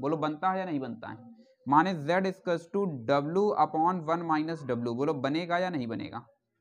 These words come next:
इस रिजल्ट को उठाएंगे और उठा करके कहाँ रख देंगे?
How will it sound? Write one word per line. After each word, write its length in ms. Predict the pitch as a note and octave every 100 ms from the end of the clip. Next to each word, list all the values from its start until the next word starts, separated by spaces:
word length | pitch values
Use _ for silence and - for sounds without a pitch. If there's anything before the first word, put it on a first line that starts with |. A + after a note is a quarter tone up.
| _ _ _ _ _ _ _ _ _ _ _ -
इस 220 | F3+ G#3+
रिजल्ट 500 | F#3+ D#3 C#3+ G#3 G#3
को 100 | G3+ F#3
उठाएंगे 380 | E3 D#3 F3+ G3+
और 80 | G3
उठा 200 | E3+ F3
करके 200 | F#3 F#3
कहाँ 220 | E3+ F#3+
रख 100 | G#3
देंगे? 400 | G3 F3+ A2